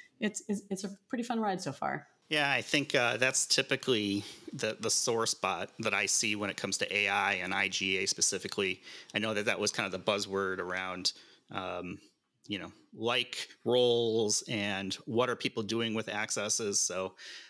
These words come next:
Speaker 2: uh, I'm definitely gonna wanna pick your brain about, okay, so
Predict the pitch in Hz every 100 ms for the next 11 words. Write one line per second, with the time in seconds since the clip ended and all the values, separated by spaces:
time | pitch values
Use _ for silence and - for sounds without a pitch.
0 | - 98 101 131 160 151 156 143 123 104
1 | 117 110 110 104 - - 113 98 101 110
2 | 95 95 98 87 - - 117 101 - 107
3 | 101